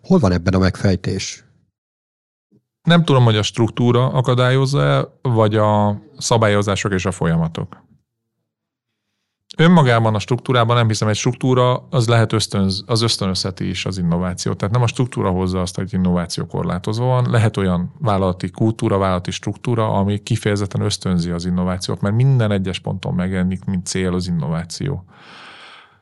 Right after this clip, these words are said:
Speaker 2: Én nem hiszem, hogy a struktúra akadályozza, az adott egyének akadályozhatják, sokkal inkább a,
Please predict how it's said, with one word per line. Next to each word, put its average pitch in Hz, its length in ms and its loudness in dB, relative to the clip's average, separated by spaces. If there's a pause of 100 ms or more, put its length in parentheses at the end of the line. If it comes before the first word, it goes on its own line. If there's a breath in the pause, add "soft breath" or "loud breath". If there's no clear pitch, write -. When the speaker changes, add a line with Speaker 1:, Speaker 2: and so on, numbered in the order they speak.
(200 loud breath)
Speaker 2:
Én - 80 0
nem 135 80 4
hiszem, 147 180 4
hogy 120 100 4
a 107 40 4
struktúra 123 460 0
akadályozza, 131 800 2
az 117 200 -2
adott 107 240 -2
egyének 101 340 0
akadályozhatják, 123 1000 -2
sokkal 117 440 0
inkább 98 540 0
a, 92 240 2